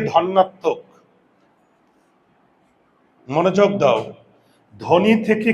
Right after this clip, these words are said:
কি হইল? ধন্যাত্মক। তাহলে মনে রাখবে এটা দ্বিরুক্ত শব্দ। এই যে দেখো একই শব্দ দুইবার, আর এটা একটা সাউন্ড বুঝাবে, ধ্বনি বুঝাবে।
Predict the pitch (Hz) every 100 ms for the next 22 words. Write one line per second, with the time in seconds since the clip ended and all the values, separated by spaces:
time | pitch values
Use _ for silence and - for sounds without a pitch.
0 | 220 208 214 220 285 - _ _ _ _
1 | 110 143 160 180 180 120 - 151 117 -
2 | _ _ _ - 156 185 214 180 175 208
3 | 214 214 220 240 - _ _ _ _ -
4 | 170 214 160 180 208 208 208 214 202 156
5 | 147 165 180 170 - 185 185 208 - 190
6 | 202 202 175 151 135 113 _ _ _ _
7 | _ _ _ _ _ _ - 156 180 196
8 | 208 - 220 - 185 214 220 180 180 190
9 | 196 208 - 175 196 185 139 147